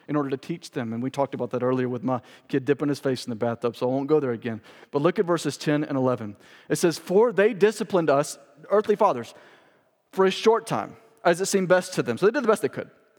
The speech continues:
"But he, God, disciplines us for our good," perfectly, "that we may share his holiness." There's a big picture here, right? For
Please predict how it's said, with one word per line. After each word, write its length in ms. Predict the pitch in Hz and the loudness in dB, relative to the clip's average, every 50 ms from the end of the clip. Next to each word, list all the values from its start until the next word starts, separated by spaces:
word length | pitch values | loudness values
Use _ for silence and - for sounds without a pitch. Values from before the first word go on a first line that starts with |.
| _ _ | _ _
"But 140 | - 160 160 | 0 0 0
he, 340 | 156 - 240 269 233 190 190 | 2 2 2 4 4 2 0
God, 380 | 170 160 180 139 120 127 139 - - - - - | 2 2 4 4 4 2 -2 -4 -10 -20 -14 0
disciplines 480 | 156 185 202 - - 170 196 196 185 170 | 2 2 2 2 0 0 0 0 4 4
us 160 | 190 180 - | 2 2 2
for 260 | - - 196 214 247 | 0 2 4 4 6
our 220 | 220 185 185 202 196 | 6 6 4 4 4
good," 260 | 175 220 175 113 - - - - - | 4 2 2 2 -2 -10 -18 -20 0
perfectly, 420 | - 202 185 - - - - - - - _ _ _ _ _ _ _ - | 2 2 2 2 -2 -10 -12 -14 -14 -16 _ _ _ _ _ _ _ 0
"that 160 | 147 165 170 | 2 4 4
we 100 | 180 190 | 4 4
may 160 | 202 185 165 | 4 4 2
share 440 | 156 - - 214 208 202 202 202 180 | 0 0 2 4 4 4 4 2 2
his 220 | 156 160 165 156 165 | 2 2 2 2 2
holiness." 360 | 170 214 202 165 139 123 120 | 2 2 4 2 2 0 -2
There's 140 | 139 139 139 | -2 -2 0
a 40 | |
big 140 | 143 190 190 | 2 0 4
picture 280 | - 220 226 - 143 127 | 4 2 2 2 0 -2
here, 120 | 120 117 | 0 0
right? 200 | 120 131 156 - - - - - - _ _ _ _ | 2 0 0 -2 -4 -12 -20 -20 -20 _ _ _ _
For 480 | - - 226 240 214 160 151 - - | -6 0 2 4 4 4 4 2 0